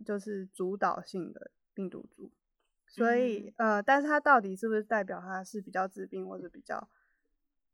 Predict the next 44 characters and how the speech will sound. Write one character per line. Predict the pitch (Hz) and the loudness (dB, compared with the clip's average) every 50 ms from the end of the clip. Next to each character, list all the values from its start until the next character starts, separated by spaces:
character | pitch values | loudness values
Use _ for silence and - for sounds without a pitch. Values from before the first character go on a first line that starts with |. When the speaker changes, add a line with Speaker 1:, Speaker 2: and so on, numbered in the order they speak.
| _ _ | _ _
Speaker 1:
怎 | - - 185 | -10 -8 -8
么 | 170 175 180 | -6 -6 -2
样 | 196 208 196 185 - | 0 0 0 0 0
都 | - 185 185 | -4 -4 -4
很 | 180 185 | -4 -6
难 | - - - - | -6 -8 -10 -12
说， | 190 - 202 196 | -10 -10 -8 -8
这 | 208 202 | -6 -4
都 | 196 202 | 0 2
要 | 190 190 196 202 196 - - _ | 4 4 4 2 0 -4 -8 _
靠 | - 214 208 196 190 | -8 -6 -4 -4 -4
实 | 185 - 180 165 | -6 -10 -10 -8
验 | 185 185 185 185 | -8 -8 -8 -8
去 | - 196 185 _ | -10 -14 -18 _
证 | - 185 - - | -8 -8 -8 -8
明。 | - - 262 247 _ _ _ _ _ _ _ _ - | -16 -20 -20 -20 _ _ _ _ _ _ _ _ -6
那 | 240 233 220 208 202 196 | 0 2 2 2 0 0
的 | - 208 208 208 | -4 -6 -6 -6
确， | 220 - 254 226 214 202 - _ _ _ - - _ _ _ _ | 0 2 4 4 4 4 2 _ _ _ -20 -20 _ _ _ _
因 | - 294 | 4 4
为， | 302 285 | 4 4
因 | - 277 294 | 4 2 2
为 | 285 | 2
这 | 277 311 302 254 | 4 2 4 6
中 | 262 240 247 233 | 6 6 6 4
间 | 240 233 | 2 2
其 | 226 - 202 | 0 -2 -4
实 | 190 - 196 | -6 -4 -2
有 | 190 190 | -2 -2
很 | 185 180 202 - - | -2 -2 -4 -6 -6
多， | - - - - - - - _ _ _ _ | -8 -8 -8 -6 -8 -8 -10 _ _ _ _
很 | - - 220 208 196 | -2 0 0 0 2
多 | 208 208 208 214 214 214 | 2 2 4 4 4 4
人 | 214 208 202 202 202 208 214 220 226 | 4 4 2 2 2 0 -2 -2 0
为 | 220 202 196 196 | 2 2 2 0
因 | - - 220 226 233 233 | 0 -2 0 0 0 -2
素 | - - 254 226 208 202 190 - | -2 -2 0 0 0 -2 -2 -6
你 | 202 208 214 208 202 | -10 -10 -10 -10 -6
没 | 202 208 | -2 0
有 | 214 220 | 0 0
考 | 220 - - 202 185 | 0 -2 -4 -2 -2
虑 | 185 202 196 | -2 -4 -8
进 | 190 208 196 190 | -10 -12 -12 -12
去， | 190 - 202 185 - | -12 -12 -10 -10 -12